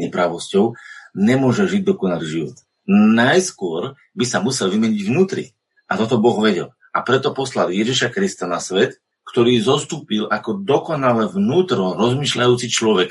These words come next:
ako dokonale harmonický človek s Bohom. A tento potom dokonale harmonicky žil.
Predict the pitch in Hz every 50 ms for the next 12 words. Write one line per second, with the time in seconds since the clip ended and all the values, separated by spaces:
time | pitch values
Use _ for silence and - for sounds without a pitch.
0 | - 98 95 - 104 98 92 95 120 123 - - 135 131 127 127 120 110 101 87
1 | 92 101 107 110 110 117 117 110 107 98 - - - - 107 101 - - 98 101
2 | 101 98 95 - - - 90 85 82 - - - - - - _ _ - _ _
3 | - 101 - 156 180 175 - 131 - 120 123 120 131 117 101 107 104 - 120 104
4 | 110 113 107 92 92 98 101 104 104 101 - - - 117 101 147 127 92